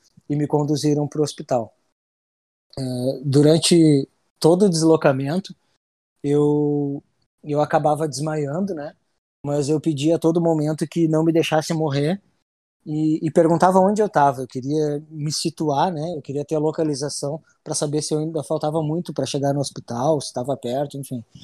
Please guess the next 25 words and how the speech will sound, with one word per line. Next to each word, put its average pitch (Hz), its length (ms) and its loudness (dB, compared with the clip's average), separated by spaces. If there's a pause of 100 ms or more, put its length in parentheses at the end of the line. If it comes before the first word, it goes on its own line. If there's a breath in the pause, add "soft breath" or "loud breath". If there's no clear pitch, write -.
(580 loud breath)
É, 123 400 0
fo-, 151 300 4
foram 151 480 4
sete 175 460 2
minutos, 165 720 -2
de 131 100 -4
acordo 135 400 -2
com 139 120 -6
o 131 60 -4
G 123 120 -4
P 131 100 -6
S 139 260 -2
da 139 80 -2
viatura, 139 480 -2 (500 soft breath)
bem 151 300 2
tensos, 160 520 0
assim, 117 320 -6 (480)
porque 127 580 -2 (340)
no 135 360 -2
momento 143 440 6
que - 100 6
eu 151 60 6
dava 156 300 6
uma 160 140 0
apagada, 151 600 -4